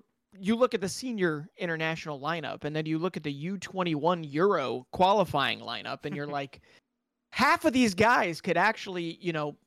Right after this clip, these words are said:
Speaker 1: sub in, right, to these, these Euro-, senior European qualifying games,
Speaker 2: True.
Speaker 1: and it really wouldn't be that much of a drop in quality.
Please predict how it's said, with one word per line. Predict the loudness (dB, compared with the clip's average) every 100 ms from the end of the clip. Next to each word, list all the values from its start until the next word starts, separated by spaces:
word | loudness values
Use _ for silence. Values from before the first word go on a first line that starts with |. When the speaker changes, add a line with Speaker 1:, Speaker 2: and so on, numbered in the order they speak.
| _ -14
Speaker 1:
sub | 0 6 6 6
in, | 4 2 -8 -4
right, | 2 2 2
to | -2
these, | -2 -4 -6 -8
these | -8 -6
Euro-, | -2 -2 -2
senior | -4 -2 0 4 4
European | 6 4 2 -2
qualifying | 0 2 2 2 -2 -2
games, | -4 -6 -6 -8
Speaker 2:
True. | -10 -8 2
Speaker 1:
and | 4
it |
really | 6 8 8
wouldn't | 6 4 4
be | 6
that | 6 6
much | 4 2
of | -2
a |
drop | 0 4 4 4
in | -2
quality. | -2 2 2 2 -10 -18